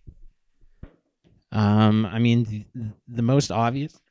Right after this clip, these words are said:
ooh, excuse me, I hiccuped. I hicked up.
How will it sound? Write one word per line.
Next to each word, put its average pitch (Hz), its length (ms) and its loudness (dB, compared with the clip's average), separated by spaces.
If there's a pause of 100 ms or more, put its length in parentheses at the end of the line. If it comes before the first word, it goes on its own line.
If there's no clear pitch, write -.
(400)
ooh, 135 100 -12
excuse - 400 -6
me, 90 140 -8
I 71 60 -12
hiccuped. - 520 -14 (300)
I 202 100 -10
hicked - 480 -6
up. - 280 -6